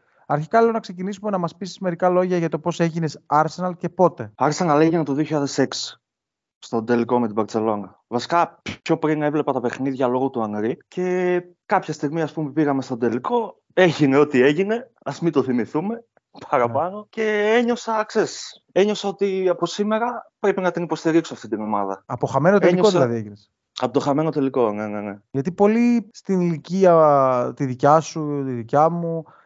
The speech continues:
Speaker 1: έγιναν από τους Invincibles, από το αίτητο.
Speaker 2: Κοίτα, δεν είναι ότι τους πρόλαβα και ιδιαίτερα.
Speaker 1: Ναι.
Speaker 2: Είκοσι εννιά είμαι. Invincibles όταν, όταν ήταν, ήμουν έντεκα. Δεν
Speaker 1: Εντάξει.
Speaker 2: ψηλό.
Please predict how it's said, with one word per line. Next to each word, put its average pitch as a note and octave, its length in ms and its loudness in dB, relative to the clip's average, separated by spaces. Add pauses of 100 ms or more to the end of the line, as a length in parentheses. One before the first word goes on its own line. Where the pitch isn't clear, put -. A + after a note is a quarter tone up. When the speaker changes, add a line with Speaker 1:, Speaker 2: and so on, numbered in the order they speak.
(120)
Speaker 1:
έγιναν F#3+ 540 0
από G3 120 0
τους F#3+ 260 -12
Invincibles, C#3+ 680 -4 (120)
από C3 120 -18
το D#3 160 2
αίτητο. C#3 480 0 (440)
Speaker 2:
Κοίτα, G3+ 340 4
δεν F#3+ 200 2
είναι A3 120 2
ότι - 160 -4
τους - 200 -10
πρόλαβα A2 440 0
και A#2 120 -6
ιδιαίτερα. G2+ 800 -2
Speaker 1:
Ναι. A#2 160 -8
Speaker 2:
Είκοσι B2 340 -6
εννιά C3 400 2
είμαι. D3 400 -6 (100)
Invincibles D#3+ 680 -2
όταν, C3+ 500 -2
όταν B2 340 -4
ήταν, D#3+ 340 -2
ήμουν E3 260 -4
έντεκα. B2 640 -2
Δεν D#3+ 160 0
Speaker 1:
Εντάξει. E3 200 2
Speaker 2:
ψηλό. A2+ 640 4